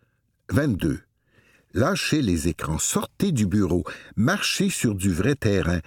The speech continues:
et parlez à du vrai monde face à face. Certains de nos jeunes pensent que ce n'est plus nécessaire puisque tout est accessible en ligne, mais en fait, c'est l'inverse.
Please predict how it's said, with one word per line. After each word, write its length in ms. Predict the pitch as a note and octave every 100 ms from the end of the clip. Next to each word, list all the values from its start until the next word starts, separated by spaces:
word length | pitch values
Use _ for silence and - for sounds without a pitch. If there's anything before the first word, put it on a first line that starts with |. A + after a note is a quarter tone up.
| - - -
et 120 | A#2+
parlez 520 | - E3 A#2+ A#2+ F3
à 60 | A2
du 140 | F2
vrai 220 | D#2+ G#2
monde 420 | A#2+ B2+ D3+ D3 F#2
face 360 | - E3 D3
à 60 | G2
face. 640 | - - - - - - _ _ _ _ _ _ - -
Certains 480 | - F3+ - A3+
de 140 | G#3+ G#2+
nos 180 | G2+ G#2
jeunes 400 | C3+ E3 E3+ D#3+ - _ _ _
pensent 260 | G3 A#3 -
que 140 | D3
ce 100 | -
n'est 80 | D#3+
plus 220 | - G#3
nécessaire 640 | D3+ B2 - F2 F#2+ A2 C#3
puisque 500 | - A#2 - G#2+ F#2+
tout 240 | - A2+
est 160 | F#2+ -
accessible 560 | F#2 - F#2+ - F2 F2+
en 80 |
ligne, 320 | F#2+ G3 G#3+ D#3
mais 280 | C3 B2+
en 120 | A2+ G#2+
fait, 340 | - F#3+ F#2+ - _ _ _
c'est 180 | - G#2
l'inverse. 720 | A2 A2+ E3 D3+ - - -